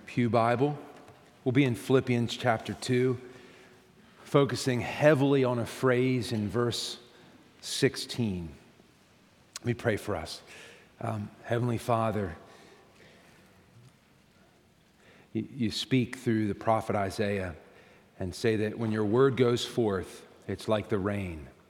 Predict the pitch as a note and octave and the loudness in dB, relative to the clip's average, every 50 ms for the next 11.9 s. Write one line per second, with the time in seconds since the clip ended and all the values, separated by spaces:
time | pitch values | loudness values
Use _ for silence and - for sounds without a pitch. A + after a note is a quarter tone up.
0 | _ _ _ - - - - - - - - - - - _ _ _ _ _ _ | _ _ _ -20 -20 -20 -20 -20 -20 -20 -20 -20 -20 -20 _ _ _ _ _ _
1 | - - - - - - A#2 A#2+ B2 B2 A#2 - - F#2 A2 G#2+ G#2+ G#2+ G#2+ G#2 | -12 -12 -12 -6 0 2 4 4 4 2 0 -2 -2 -2 -2 -2 -2 -2 -2 -4
2 | G2+ G2+ G2 F#2+ F#2+ F#2 F#2 F2 D#2+ - - - - - - - - - _ _ | -4 -4 -4 -4 -4 -4 -4 -6 -6 -8 -12 -18 -20 -20 -20 -20 -20 -20 _ _
3 | _ _ _ _ _ _ _ _ _ _ _ _ _ - G2+ G2 F#2 F#2 - - | _ _ _ _ _ _ _ _ _ _ _ _ _ -10 -8 -6 -6 -6 -4 -4
4 | G#2+ F#2+ D#2+ - - G#2 F#2 F2 E2+ D2+ - - - - - - - - - - | -4 -4 -4 -6 -4 -4 -4 -4 -4 -8 -10 -14 -20 -20 -20 -20 -20 -20 -20 -20
5 | - - _ _ - _ _ _ _ _ _ _ _ _ _ _ _ _ _ _ | -20 -20 _ _ -20 _ _ _ _ _ _ _ _ _ _ _ _ _ _ _
6 | _ _ _ _ _ _ _ _ _ - A#2 G#2+ A2 G#2+ G2+ G#2 A2 G#2 - - | _ _ _ _ _ _ _ _ _ -10 -6 -4 -2 -2 -2 -2 -4 -6 -4 -2
7 | A2 G#2+ G#2 G2 - A2 F#2+ - G2+ G2 F#2 E2+ - - G2+ F#2+ G2 G2 G2+ G#2 | -2 -2 -2 -2 -4 -4 -4 -2 0 -2 -2 -2 -4 -8 -8 -6 -6 -6 -4 -6
8 | G2 - - G2+ - - - A2 G#2 - - - G#2+ F2+ G2 F#2+ F#2 F#2 - - | -6 -6 -6 -8 -6 -4 -2 -2 -4 -4 -4 -6 -6 -4 -4 -6 -6 -6 -10 -10
9 | - G#2+ G2 F2+ - - - G#2+ F2+ F#2+ F2 F2 E2 - - - - - - - | -6 -6 -6 -6 -6 -10 -10 -10 -8 -6 -6 -6 -6 -8 -10 -12 -14 -16 -20 -20
10 | - - - - _ _ _ _ _ - - - - - - - - - - - | -20 -20 -20 -20 _ _ _ _ _ -16 -16 -16 -16 -16 -20 -20 -20 -20 -20 -20
11 | - - - G#2+ G2 G#2 F2+ E2 A#2+ B2+ A#2 G#2+ G#2 G2+ G2+ - - | -16 -10 -6 -4 -4 -2 0 0 2 2 2 2 0 -2 -4 -6 -10